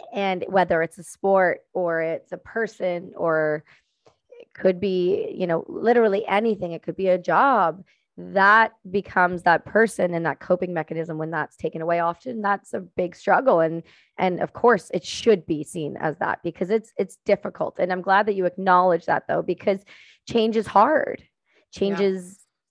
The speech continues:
Speaker 1: not easy. Routine is not easy. And, and, and finding your way out of that was not easy. And you could have chosen to check out of that and just say, "Well, fuck it, this is my life." Or you could have chosen to live a lie for you, which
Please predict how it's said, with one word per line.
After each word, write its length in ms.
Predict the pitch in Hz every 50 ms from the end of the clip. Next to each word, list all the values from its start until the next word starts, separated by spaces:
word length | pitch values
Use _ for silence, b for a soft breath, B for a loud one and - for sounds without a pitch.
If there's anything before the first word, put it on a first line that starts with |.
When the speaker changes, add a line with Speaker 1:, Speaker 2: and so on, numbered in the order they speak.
| _ _ _ - _ _ -
Speaker 1:
not 340 | 208 208 214 202 196 196
easy. 380 | 185 190 240 269 247 202 214 185
Routine 720 | 165 180 175 - - - 220 220 220 208 190 170 160 156
is 240 | 170 175 170 - -
not 240 | 196 185 170 165 165
easy. 500 | 190 240 277 311 302 226 202 180 160 170
And, 100 | 170 175 -
and, 160 | - 196 190
and 160 | - 196 196 -
finding 340 | _ 202 190 208 214 208 196
your 100 | 190 185
way 160 | 180 175 175
out 120 | 175 208 220
of 60 | 202
that 180 | 196 175 156 -
was 120 | - 170
not 200 | 185 185 165 160 - -
easy. 320 | 233 247 226 180 196 190
And 80 | 175 180
you 80 | 175 -
could 200 | - - 202 190
have 140 | 175 - _ _ _ _ _ _
chosen 600 | - - - 202 208 208 202 180 170 175 170 160
to 340 | - - 185 180 170 170 170 b b b b b b _
check 300 | - - 202 175 165 -
out 180 | 208 220 233 247
of 140 | 208 185 170
that 240 | 185 170 170 180 170
and 140 | 180 170 165
just 180 | - 170 -
say, 160 | _ 170 175 170
"Well, 120 | 165 160
fuck 260 | 156 _ 165 165 - -
it, 80 | -
this 160 | - 160 151
is 100 | 190 160 160
my 160 | 170 170 170
life." 280 | 185 220 262 277 277 -
Or 60 | 214
you 140 | 196 208 196
could 120 | - 220 202
have 120 | 196 -
chosen 320 | - - 202 202 185 196 196
to 100 | 208 202
live 240 | 180 185 185 185 180
a 40 | 196
lie 360 | 180 185 196 240 277 339 359
for 160 | - - 226
you, 360 | 196 185 175 175 180 180 202 196 B B B B B B B B
which 560 | - 202 220 214 - - - - - - -